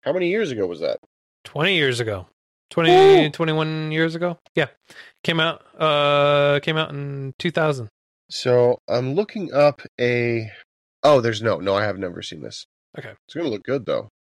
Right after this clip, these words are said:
Speaker 2: So, well, that's all the time that we have for today.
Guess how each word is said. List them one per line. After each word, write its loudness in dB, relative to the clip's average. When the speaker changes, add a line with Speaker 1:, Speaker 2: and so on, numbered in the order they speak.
Speaker 2:
So, 0
well, 0
that's 0
all 4
the 0
time -6
that 0
we -6
have -2
for -4
today. -2